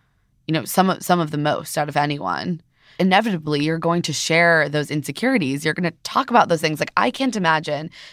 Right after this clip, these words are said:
being a very social, talkative person. If I was in that sort of situation, I'm sure I would think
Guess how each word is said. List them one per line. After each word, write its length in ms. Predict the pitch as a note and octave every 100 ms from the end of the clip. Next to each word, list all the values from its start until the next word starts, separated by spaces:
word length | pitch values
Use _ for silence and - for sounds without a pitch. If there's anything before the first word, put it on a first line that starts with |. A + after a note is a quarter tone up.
| -
being 160 | G3
a 60 | A3
very 220 | F#3 F3
social, 320 | - D#3+ D3+
talkative 360 | D3+ C#3 - C#3
person. 540 | C#3+ B2+ - B1+ F3 E3 - -
If 100 | -
I 120 | E3
was 140 | G3 G3
in 160 | E3+ D#3+
that 160 | -
sort 160 | - D#3
of 60 |
situation, 720 | C#3+ C#3 D3 D3+ F#3+ - D#2+ - - - _
I'm 100 | -
sure 260 | C#4 - C#4+
I 40 |
would 180 | C#4 A#3+
think 160 | A#3